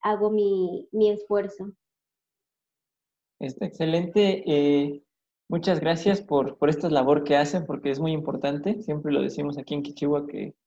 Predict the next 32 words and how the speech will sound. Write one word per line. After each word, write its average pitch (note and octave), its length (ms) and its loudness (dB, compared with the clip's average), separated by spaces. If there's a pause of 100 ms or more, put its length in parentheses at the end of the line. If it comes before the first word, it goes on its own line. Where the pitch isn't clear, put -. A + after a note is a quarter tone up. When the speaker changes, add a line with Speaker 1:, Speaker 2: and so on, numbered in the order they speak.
(580)
Speaker 2:
los D3 120 2
docentes D3 400 -2
son D3+ 380 -6
indispensables C#3+ 720 -2
para C#3 160 -2
la C3 80 0
educación. E3 680 -2 (480)
Y F3 500 4
te E3+ 180 2
quiero G#3+ 840 6
preguntar, E3+ 720 2
para D3+ 140 -2
empezar D3 500 -4
con C#3+ 180 -6
esta C#3 340 -6
plática, D#3+ 680 -4 (680)
eh, C#3 460 6
bueno, D3 240 4
Speaker 1:
Ujú. - 80 -8
Speaker 2:
pues C#3+ 160 2
lo C#3+ 180 6
obligatorio, C#3+ 600 6
¿no? G#3 180 2
¿Cómo G#3+ 220 6
ha G3 40 6
sido G3 180 4
esta F#3+ 200 0
transición D3+ 840 0
de C3 560 0
las B2+ 160 -4
clases C#3+ 420 -6
presenciales E3 840 -4